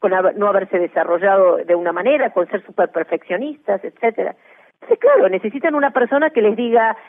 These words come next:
"A este club vos no podés pertenecer". Ahora, una mujer que tiene autoestima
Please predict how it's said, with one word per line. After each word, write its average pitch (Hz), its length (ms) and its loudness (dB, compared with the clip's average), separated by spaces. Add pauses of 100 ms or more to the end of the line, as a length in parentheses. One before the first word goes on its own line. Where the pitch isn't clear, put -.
(180)
"A 208 140 0
este - 300 0
club 339 500 2
vos 214 160 0
no 214 140 0
podés 175 180 2
pertenecer". - 580 -10 (320)
Ahora, 175 220 2
una 220 180 2
mujer 269 380 2
que 208 80 -10
tiene 190 160 -4
autoestima 349 480 2